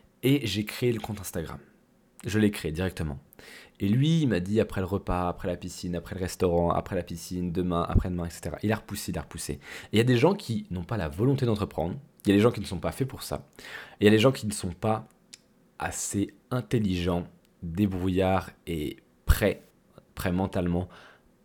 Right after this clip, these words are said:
à se lancer dans l'entrepreneuriat, à devenir entrepreneur, et qui ne peuvent pas réussir.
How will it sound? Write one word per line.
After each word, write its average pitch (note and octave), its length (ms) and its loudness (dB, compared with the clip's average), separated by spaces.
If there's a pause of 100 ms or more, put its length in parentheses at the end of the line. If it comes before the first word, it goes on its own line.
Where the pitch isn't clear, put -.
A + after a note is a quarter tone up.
(120)
à G#2 120 0
se - 160 -4
lancer F#2 260 -2
dans F2 80 -2
l'entrepreneuriat, E2+ 540 -4
à F#2+ 40 -2
devenir E2+ 440 -2
entrepreneur, E2 600 -10 (160)
et - 60 -8
qui - 160 -8
ne F2 100 2
peuvent E2 300 -6
pas - 460 2
réussir. E2 400 -4